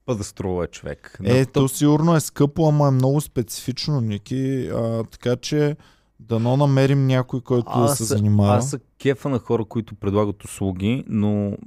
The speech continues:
Speaker 1: иска ми се да разменим някой път някаква услуга, за да може после да видим, пичи си. Обаче това трябва да намерим човек, който в момента си е купил баси яки апартамент.
Speaker 2: Трябва да е много широко разпространена услуга. Услуга, която много хора да й се кефят.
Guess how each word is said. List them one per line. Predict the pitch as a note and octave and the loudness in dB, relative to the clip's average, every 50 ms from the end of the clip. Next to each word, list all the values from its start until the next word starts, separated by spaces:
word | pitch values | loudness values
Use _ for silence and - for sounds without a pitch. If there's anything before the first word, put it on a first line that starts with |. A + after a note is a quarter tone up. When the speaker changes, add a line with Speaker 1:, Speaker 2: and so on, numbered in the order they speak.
| - - - - - - | -20 -18 -18 -18 -18 -18
Speaker 1:
иска | - - - C#3+ C3+ - - - D3+ | -18 -14 -6 -4 -4 -4 -2 -2 -2
ми | D3+ C#3 | -2 -2
се | - - B2 | -2 -4 -2
да | A2 A2+ G#2+ F#2 | 2 2 2 2
разменим | G2+ F#2 G2 G#2+ A2 G#2+ | 2 -2 0 0 0 2
някой | G#2 G2+ F#2+ - - | 0 0 -2 -4 -8
път | F#2+ - G2+ - - | -10 -10 -10 -6 -4
някаква | G2+ F#2+ - - - G2 | -6 -6 -6 -6 -10 -10
услуга, | - - - G2+ G2 F2 G2 G2 A#2 C3+ - | -10 -6 -4 -4 -4 -2 -2 -2 -2 -4 -6
за | C3 G2+ G2 | -8 -8 -4
да | F#2+ G#2 | -2 0
може | G#2+ A#2+ G#2+ G#2 | 0 0 -2 -4
после | - - A#2 - - A#2+ | -4 -6 -6 -6 -6 -10
да | G#2+ G2 | -10 -8
видим, | F2 A2 G#2+ A2 G2 | -8 -8 -8 -8 -10
пичи | F#2 - G2+ F2+ - - | -10 -12 -16 -16 -14 -12
си. | - A#2 G#2+ - - - - - | -10 -10 -10 -10 -12 -20 -14 -8
Обаче | B2+ C3 D#3 D3+ - - | -2 -2 -2 -2 -2 -4
това | D#3 C#3+ | -4 -2
трябва | - D3+ D3+ | 0 -2 -2
да | C#3+ | 0
намерим | C3 C3 C#3 D#3+ D3 | 0 0 0 0 -2
човек, | - - C3+ - | -2 -4 -4 -2
който | - C#3 C3+ - D3+ | 0 -2 -2 -2 -8
в | - - | -10 -8
момента | A2+ G#2+ A#2 C#3 - - | -4 -4 -4 -4 -6 -6
си | - | -10
е | G#2 | -10
купил | - - A2 - C#3+ | -10 -10 -10 -8 -8
баси | A#2+ G#2+ A2+ A2+ - - F#2+ | -2 -2 -2 -2 -2 -4 -6
яки | D#2 - - E2 | -6 -4 -6 -10
апартамент. | - - - - - D#2+ D2+ E2 G2 A2 - - | -6 -6 -6 -6 -6 -8 -6 -4 -6 -6 -6 -6
Speaker 2:
Трябва | - C3+ D3 E3 F#3 | -2 0 2 2 2
да | G3 G#3+ | 2 2
е | G3+ | 2
много | F3+ D#3+ C#3+ C#3 D3 D#3 E3+ E3+ | 2 0 0 0 2 2 2 2
широко | D3+ - - D3 C3+ C3 C#3 C#3 - - C#3+ | 0 0 2 2 4 4 4 2 0 -2 -2
разпространена | C#3 B2 - - - A#2 - - - A#2+ A#2 A2+ A2+ A2+ A2+ | -2 -2 -2 -6 -8 -8 -6 -6 -6 -4 -2 0 0 0 0
услуга. | A2 G#2+ - - A2 G#2+ G#2 | 0 -2 -4 -4 -4 -2 -2
Услуга, | G#2 G#2+ G#2 - - D3+ E3 F3 F3 | -2 -4 -6 -4 -2 0 0 0 0
която | - - D3+ D#3+ D#3 - E3 | 0 -2 0 0 0 -2 -4
много | D#3 D3+ D3 D3+ | -4 -2 -2 -2
хора | C#3+ - D3 C#3+ C#3+ C#3+ C#3+ | -2 2 2 4 4 4 4
да | C3+ C3 | 2 2
й | A#2 | -2
се | - - A2 | -2 -4 -8
кефят. | - _ - A#2 G#2 - - - | -10 _ -2 -2 -2 -2 -4 -8